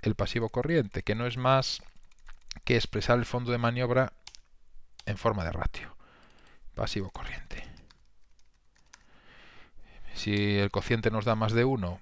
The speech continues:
el fondo de maniobra es positivo, y si diera menor que uno, sería negativo. Vamos de nuevo al año T, y al año T,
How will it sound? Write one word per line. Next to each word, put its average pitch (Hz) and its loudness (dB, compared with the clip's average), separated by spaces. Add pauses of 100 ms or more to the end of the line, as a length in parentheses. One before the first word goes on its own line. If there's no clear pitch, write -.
el - -6
fondo 104 -2
de 101 0
maniobra 107 2
es - 0
positivo, 156 0 (100)
y - -6
si - -4
diera 101 4
menor 107 0
que - -4
uno, 120 -2
sería 120 -2
negativo. - -6 (120)
Vamos 101 -6
de 95 -4
nuevo 95 -6
al 95 -2
año 95 -4
T, 202 0 (1300)
y 95 -2
al 95 0
año 107 -2 (300)
T, 123 -4